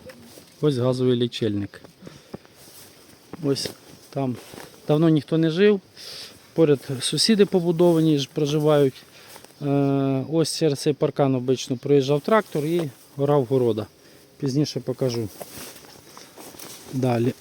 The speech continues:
пройдемо, які в нас є комунікації. Значить, в, в дворі знаходиться колодязь.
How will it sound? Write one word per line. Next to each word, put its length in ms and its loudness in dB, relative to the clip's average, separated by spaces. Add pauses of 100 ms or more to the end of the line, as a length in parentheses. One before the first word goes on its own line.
(140)
пройдемо, 500 2 (420)
які 140 -2
в 80 4
нас 240 0
є 100 2 (1500)
комунікації. 1040 4 (1900)
Значить, 360 -4
в, 220 -12
в 260 -6
дворі 420 8 (320)
знаходиться 580 0
колодязь. 640 2